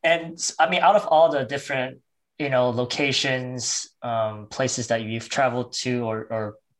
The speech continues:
you know, been to, wh-, which one would, would you say would be, like, your favorite?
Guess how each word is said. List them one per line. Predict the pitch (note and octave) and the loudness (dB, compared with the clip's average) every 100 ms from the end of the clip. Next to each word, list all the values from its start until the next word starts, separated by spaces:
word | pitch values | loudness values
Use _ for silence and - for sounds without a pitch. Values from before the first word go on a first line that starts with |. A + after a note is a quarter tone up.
| _ - | _ -10
you | A2 | -6
know, | G#2 G2 G#2 - _ _ _ _ _ _ _ _ _ _ _ _ | -6 -6 -10 -18 _ _ _ _ _ _ _ _ _ _ _ _
been | C#3+ B2+ | -2 -2
to, | B2 - B2 | -2 -2 -2
wh-, | A2+ C3 C3 | -4 -6 -6
which | C#3 D3+ E3+ | -2 0 0
one | D3 | 0
would, | C3+ - _ _ _ | -2 -8 _ _ _
would | A#2+ A2+ | -8 -4
you | |
say | A#2+ B2 | -4 -2
would | A2 G#2+ | -4 -6
be, | A2 | -6
like, | G#2 G2 | -6 -8
your | G2+ | -12
favorite? | - A2 G#2+ G2 F#2 | -10 -8 -8 -10 -20